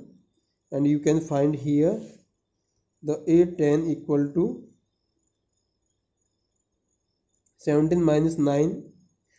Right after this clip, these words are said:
you can get eight। Eight will be your required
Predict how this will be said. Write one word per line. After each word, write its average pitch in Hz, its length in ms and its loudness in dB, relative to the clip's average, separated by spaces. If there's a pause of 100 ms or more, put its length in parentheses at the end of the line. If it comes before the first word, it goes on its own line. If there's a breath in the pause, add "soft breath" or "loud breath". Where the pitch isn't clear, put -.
(160)
you 147 80 0
can 156 200 2
get 170 420 -2
eight। 131 360 -6 (680)
Eight 160 180 0
will 160 160 2
be 147 140 2
your 147 260 2
required 139 540 -4